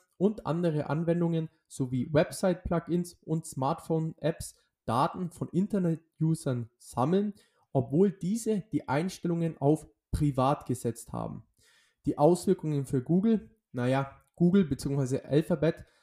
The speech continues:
sitzt auf einem Cashback von circa hundertsiebzehn Milliarden Euro. Also für jeden Alphabet-Aktionär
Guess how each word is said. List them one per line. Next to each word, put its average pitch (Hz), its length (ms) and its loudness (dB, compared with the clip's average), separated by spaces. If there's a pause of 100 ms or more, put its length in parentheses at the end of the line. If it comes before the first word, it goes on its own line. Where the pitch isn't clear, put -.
(140)
sitzt - 380 -2
auf 143 140 0
einem 127 260 -4
Cashback 151 560 -2
von 123 240 -4
circa - 420 -4
hundertsiebzehn 165 960 -2
Milliarden 127 640 0
Euro. 123 440 2 (360)
Also 135 400 0
für - 220 -4
jeden 156 420 2
Alphabet-Aktionär 139 1120 0